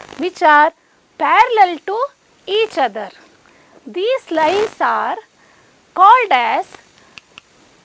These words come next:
latitudes. See, latitudes are imaginary lines which are drawn on the globe for our study purpose.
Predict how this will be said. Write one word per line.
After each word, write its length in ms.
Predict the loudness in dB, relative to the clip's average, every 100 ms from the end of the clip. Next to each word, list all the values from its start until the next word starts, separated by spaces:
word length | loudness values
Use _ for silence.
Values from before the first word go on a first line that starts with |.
| -14
latitudes. 1120 | -6 -4 -6 -12 -12 -6 -4 -6 _ -20 -20 _ _ _ _ -20 -20 -18
See, 240 | -12 -10 -10 _
latitudes 720 | -10 -6 -6 -8 -10 -10 -10 -2
are 240 | 0 0 -4 _ _ _ _
imaginary 920 | -12 -8 -4 -4 -4 -6 -4 -4 -4
lines 520 | -4 -2 -4 -8 -18 -20 _ _ _ _ _ _ _ -14
which 240 | -8 -6 0
are 220 | 0 0
drawn 440 | -2 0 2 2 0 -8 _ _ -10
on 220 | -8 -4
the 160 | -2 -2 -4 _ -20
globe 560 | -12 -2 2 2 2 -6 _ _ _
for 180 | 0 0
our 300 | 0 -2 -4 -6 _ _ _
study 420 | _ -6 -6 -8
purpose. 600 | -10 -12 -10 -14 -16 -20